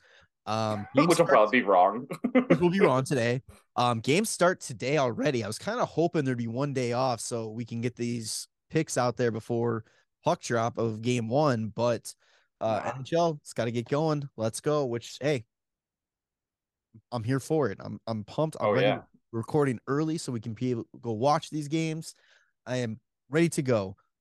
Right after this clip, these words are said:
Speaker 2: I think
Speaker 1: Um,
Speaker 2: that's, I mean, the big reason is we had some amazing game sevens, and you don't wanna, like, just have a day off where everybody's like, "Oh, that was really exciting hockey we had this weekend." And
Speaker 1: Quick
Speaker 2: then
Speaker 1: turnaround.
Speaker 2: nothing,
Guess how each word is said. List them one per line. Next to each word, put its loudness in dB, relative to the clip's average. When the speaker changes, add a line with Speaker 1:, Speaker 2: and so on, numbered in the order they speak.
Speaker 2:
I 2
think 2
Speaker 1:
Um, -6
Speaker 2:
that's, 0
I 2
mean, -2
the -12
big -2
reason -2
is -10
we -6
had 6
some -6
amazing -2
game 0
sevens, 2
and -12
you -8
don't 2
wanna, 0
like, -4
just -4
have 4
a -2
day 2
off 4
where -2
everybody's -6
like, -2
"Oh, 4
that 4
was 2
really -4
exciting -2
hockey -6
we -10
had 0
this -6
weekend." 0
And 2
Speaker 1:
Quick 4
Speaker 2:
then -2
Speaker 1:
turnaround. -2
Speaker 2:
nothing, 2